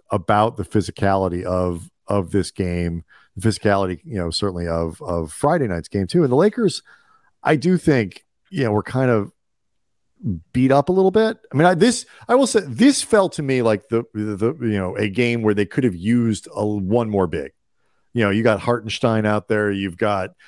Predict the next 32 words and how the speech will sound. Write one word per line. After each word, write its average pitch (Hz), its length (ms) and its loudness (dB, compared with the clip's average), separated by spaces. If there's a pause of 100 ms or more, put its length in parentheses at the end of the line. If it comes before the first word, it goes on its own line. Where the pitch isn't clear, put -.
(180)
Julius 117 420 0
Randle 104 440 -2
out 101 260 -2
there, 98 260 -2
and 98 120 -4
Mitchell 104 200 -2
Robinson 101 560 0
is, 95 400 -4
you 117 80 -8
know, 95 320 -2
a, 92 380 -4
a 98 60 -2
decent, 107 260 -2
like, 101 180 -2 (580)
I 135 200 0
felt 160 380 0
like, 123 180 0
'cause 113 120 -4
Wenyen 139 280 0
Gabriel 104 340 2
was 95 220 0
not 95 160 -2
terribly 87 360 -2
effective, 80 600 -8 (100)
uh, 87 300 -4
in 85 80 -8
this 90 180 -2
one, 92 100 -2
and 95 100 0
Anthony 101 300 0
Davis, 92 600 2 (400)
um, 90 400 -6